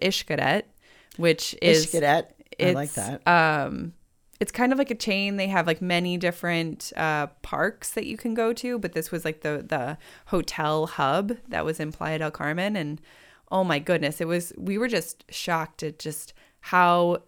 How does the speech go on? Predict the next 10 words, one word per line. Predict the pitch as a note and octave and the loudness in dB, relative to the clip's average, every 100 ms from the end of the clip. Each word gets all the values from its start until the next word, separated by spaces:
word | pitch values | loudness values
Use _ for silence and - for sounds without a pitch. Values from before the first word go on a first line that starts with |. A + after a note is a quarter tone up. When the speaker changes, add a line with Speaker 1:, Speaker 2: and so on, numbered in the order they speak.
| _ - | _ -6
Speaker 1:
pristine | F3 D#3+ - - F3 F#3+ G#3 G#3 | -4 -4 -6 -4 -2 0 0 2
everything | G3+ F#3+ G3+ G3+ G3+ F#3+ | 0 0 -2 -2 -2 0
was | F#3 F#3+ F#3+ F#3+ G3 - | 0 2 0 0 -4 -6
and | D3 | -6
how | D3+ D#3 D3+ | -2 -2 0
Speaker 2:
Mm. | D3+ | 0
Speaker 1:
amazing | D3 D3+ C#3+ C3 | 2 0 0 -4
the | - | -6
staff | - G3 G3 G3 G3 | -4 0 2 0 -2
was. | G3 F#3+ F#3 F#3+ F#3 | 0 2 2 0 -4